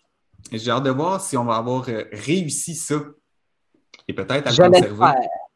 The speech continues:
Speaker 2: Je l'espère. Et oui, effectivement.
Speaker 1: Et, euh, ben, tu l'as pas nommé en souhait, mais comme on l'a dit dans ta bio, la culture a une place, euh, très, très, très, très, très importante dans ta vie.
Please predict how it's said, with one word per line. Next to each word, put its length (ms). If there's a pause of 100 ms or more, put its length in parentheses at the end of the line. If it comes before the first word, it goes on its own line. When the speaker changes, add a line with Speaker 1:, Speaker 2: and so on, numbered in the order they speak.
(140)
Speaker 2:
Je 180
l'espère. 1000
Et 260
oui, 300
effectivement. 560 (1160)
Speaker 1:
Et, 180
euh, 180
ben, 320 (160)
tu 140
l'as 100
pas 140
nommé 180
en 160
souhait, 440 (560)
mais 320
comme 180
on 80
l'a 100
dit 120
dans 100
ta 160
bio, 260
la 200
culture 760
a 80
une 180
place, 540
euh, 400 (880)
très, 300
très, 260
très, 260
très, 280
très 400
importante 640
dans 100
ta 140
vie. 260